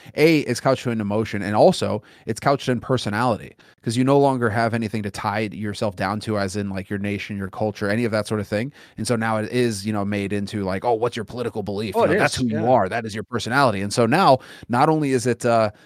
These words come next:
Speaker 1: not only you're going to have an, a disagreement there, but you may, you know, now it's like a per-, it becomes a personal attack if somebody disagrees with you on a certain topic, because, you know, now that's your personality. You're, you're this, that, or other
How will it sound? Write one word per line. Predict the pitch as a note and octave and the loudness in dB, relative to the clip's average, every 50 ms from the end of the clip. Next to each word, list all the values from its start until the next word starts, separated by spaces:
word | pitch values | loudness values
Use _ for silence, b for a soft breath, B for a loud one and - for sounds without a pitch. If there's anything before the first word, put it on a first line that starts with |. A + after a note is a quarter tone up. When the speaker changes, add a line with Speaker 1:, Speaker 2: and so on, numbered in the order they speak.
| b b | b b
Speaker 1:
not | - C3 D3 | 2 4 4
only | E3 D#3+ D3+ | 4 4 4
you're | C#3 C3 | 2 4
going | B2+ C3 B2+ | 2 2 2
to | A#2+ | 0
have | B2 A#2+ A#2+ | 0 0 0
an, | A2+ | -2
a | G#2+ F2 G#2+ | -2 -2 -2
disagreement | A2+ A2+ - G#2+ A2+ A2+ A2 G2+ | -2 -4 -2 0 0 0 0 2
there, | - D3 D#3 B2 | 4 2 4 4
but | A#2+ A2 | 4 2
you | B2 B2+ | 4 2
may, | C3 B2+ - | 2 2 2
you | - B2 B2 | 2 2 2
know, | A2+ G#2+ | 2 2
now | A2 C3 D#3 E3 | 2 2 2 2
it's | C#3 - | 2 0
like | A#2 G2+ | -2 -4
a | G2+ | -6
per-, | - - - D3 - | -8 -2 -2 0 0
it | C3 A#2 | 0 -2
becomes | B2 - C#3 B2+ G#2+ | -2 -2 -2 -2 -2
a | G#2 | -4
personal | - - - E3 D#3+ C3+ - C3+ A#2+ A2 G#2 G2+ | -6 -4 0 0 0 0 0 -2 -2 0 -2 -2
attack | - - C3 C3+ A#2+ - | -2 -2 -2 -2 -2 -2
if | G2 - | -4 -6
somebody | A2+ A2 G#2+ G#2 G2+ | -4 -2 -2 -2 0
disagrees | G2+ G#2 - G2+ F#2 G2 A2 B2 B2 G#2 | -2 -2 -4 -4 -4 -2 -2 -2 0 -2
with | G2+ F#2+ | -4 -4
you | G2 G2 F#2+ | -4 -4 -2
on | F#2 | -4
a | F#2 | -4
certain | - B2 F#2+ E2 G2 | -4 -4 -4 -4 -4
topic, | - A#2 C#3+ - A#2 G2 - | 0 0 0 0 0 -4 -4
because, | G#2+ G2 A2 G2+ F#2 | -6 -4 -4 -4 -4
you | G#2+ G#2+ | -6 -6
know, | G2 G2+ G2 | -6 -6 -6
now | G2 G2+ G#2 A#2+ B2+ A#2 | -6 -6 -6 -6 -4 -6
that's | G#2 G#2 - - | -6 -8 -10 -10
your | F2+ - | -14 -10
personality. | - A2 G#2 F#2+ - F2+ F#2+ A#2+ C3 A2+ F2+ F2 | -8 -8 -6 -6 -4 -2 0 2 2 2 0 -2
You're, | F2 F#2 G2+ F#2+ F#2+ F#2+ B B B B B - | -8 -8 -6 -6 -6 -8 B B B B B -2
you're | A2+ A2+ G#2 | -2 -2 0
this, | F#2+ A#2+ A2 - | 0 -2 -2 0
that, | A#2 A2 G#2 G2 | 2 2 2 2
or | F#2 F#2+ A#2 | 2 2 2
other | B2+ A2 G2 G2 F#2 | 4 4 2 0 -2